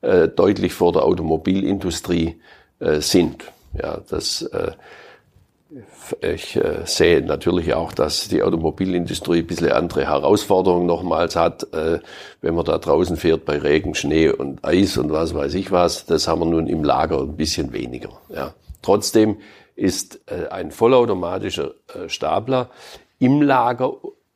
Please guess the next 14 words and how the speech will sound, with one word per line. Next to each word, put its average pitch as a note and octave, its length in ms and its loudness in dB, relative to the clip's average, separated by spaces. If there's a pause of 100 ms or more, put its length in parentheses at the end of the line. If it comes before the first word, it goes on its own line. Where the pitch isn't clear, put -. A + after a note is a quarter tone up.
(160)
zu - 140 -2
fahren C#3+ 440 0
ist E3 180 -2
nicht D3 260 -2
so E3 420 0
die A#2 320 -2
Riesenproblematik, C3 1200 0
aber G2 240 2
wir F#2+ 120 4
wollen F2+ 160 4
ja F2 100 2
auch D#2 120 -2
noch D#2 120 -8
einlagern. E2+ 720 -2